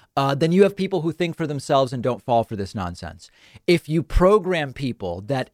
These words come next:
everybody else is lying to you, you can only believe me, which is common in right-wing media,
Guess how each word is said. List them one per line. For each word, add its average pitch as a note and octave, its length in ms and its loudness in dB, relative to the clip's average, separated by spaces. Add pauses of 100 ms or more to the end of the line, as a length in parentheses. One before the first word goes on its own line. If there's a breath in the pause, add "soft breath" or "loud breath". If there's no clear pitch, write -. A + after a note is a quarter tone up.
everybody E3+ 440 0
else D#3 200 0
is C3 140 -12
lying D3 280 0
to E3+ 100 -6
you, A3+ 280 0 (440)
you D3 120 2
can D3+ 160 0
only E3 280 0
believe D3+ 420 0
me, C#3 320 0
which B2 240 -4
is C3 120 -4
common D3+ 360 0
in C3 140 -2
right-wing D#3 360 2
media, E3 460 2